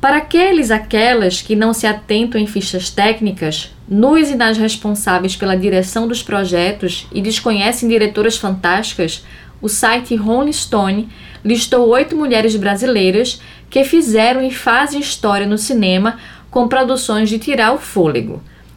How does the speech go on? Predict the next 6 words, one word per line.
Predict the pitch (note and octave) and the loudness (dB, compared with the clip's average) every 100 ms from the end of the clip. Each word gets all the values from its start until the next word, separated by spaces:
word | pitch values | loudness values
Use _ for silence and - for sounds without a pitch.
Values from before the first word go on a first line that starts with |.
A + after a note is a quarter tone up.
| - | -16
São | - - E4 | -4 0 2
elas: | G#3 D3 B2+ - - - - - - - | 2 0 -4 -6 -8 -12 -20 -20 -20 -4
Ana | B3+ C#4+ C#4+ | 0 2 2
Mulhaerte, | B3+ G#3+ E3 E3+ G3+ - C#4+ - - - - | 2 2 2 0 -2 -6 -12 -12 -20 -20 -8
Suzana | - A3 C4+ D4 | -2 2 2 2
Amaral, | B3+ G#3 F3 D#3+ F3 A3 | 2 2 2 2 0 -2